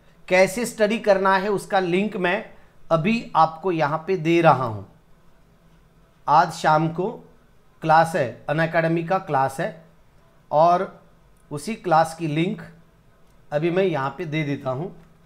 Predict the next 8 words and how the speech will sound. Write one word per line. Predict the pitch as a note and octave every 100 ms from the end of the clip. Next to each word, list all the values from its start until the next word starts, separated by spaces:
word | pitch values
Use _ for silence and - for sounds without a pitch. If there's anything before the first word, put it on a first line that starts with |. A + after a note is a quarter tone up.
| _ _ _ _ _ _ _ _ _ _ _ _ _ _ _ _ _ _ _ _ -
अनअकैडमी | D#3 E3+ F3 F3 E3+ F3+
पे | E3 F#3+ G3+ -
आज | D#3 E3
शाम | - D3 D3
को | G3
क्लास | F#3+ D3 C#3 C3+
है | A#2+
बेटा, | A2